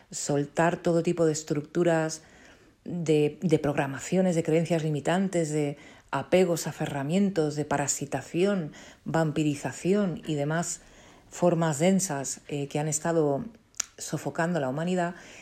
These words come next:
Eh, el planeta nos está esperando, pero no nos va a esperar por siempre jamás. Eh, y ya,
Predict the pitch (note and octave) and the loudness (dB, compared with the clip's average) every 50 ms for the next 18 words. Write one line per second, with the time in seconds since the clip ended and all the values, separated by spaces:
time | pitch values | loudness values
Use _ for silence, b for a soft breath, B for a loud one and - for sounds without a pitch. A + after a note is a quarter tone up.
0 | B B B B B - E3 E3 D#3 D#3 D3+ D3 D3+ - - E3 D#3 - D3+ D3 | B B B B B 2 4 4 4 4 2 2 0 -2 -2 -2 0 0 0 0
1 | D3+ D#3 D#3 F3+ F3 F3 D#3 - C3+ - - - C3+ - - E3+ D#3 D3+ D#3 D#3 | 0 0 2 2 2 2 0 -2 -6 -8 -6 -6 -6 -4 -2 -2 -2 0 0 0
2 | E3+ E3 F3 F3 E3+ D#3 C#3+ C#3+ C#3 D3 C#3+ D3 E3+ E3 - E3+ D#3+ D3+ D3 D3 | 0 2 2 2 2 2 0 -2 -2 -2 -2 -2 -2 -2 -2 -2 0 0 0 0
3 | D3 - D3 C#3 - - D3 C#3+ C3+ C3 - C#3 C3 C3 C3 - - C#3+ F#3 G#3+ | -2 -2 -4 -4 -4 -6 -6 -6 -4 -4 -4 -2 -2 -4 -6 -6 -6 -6 -4 -4
4 | - - - B B B B B B B B B B B - D#3 D3+ D3 D3 C#3+ | -6 -8 -12 B B B B B B B B B B B -4 -2 0 0 0 0
5 | C#3+ C#3 C#3 - - - - C#3+ C3+ C3 C#3 C#3+ D3+ D#3 E3+ F3 F3 E3 D3+ C#3+ | 0 0 -2 -4 -4 -6 -8 -6 -4 -2 0 0 0 0 0 0 -2 -2 -2 -4
6 | C#3 C#3 - - - - | -4 -6 -6 -8 -10 -14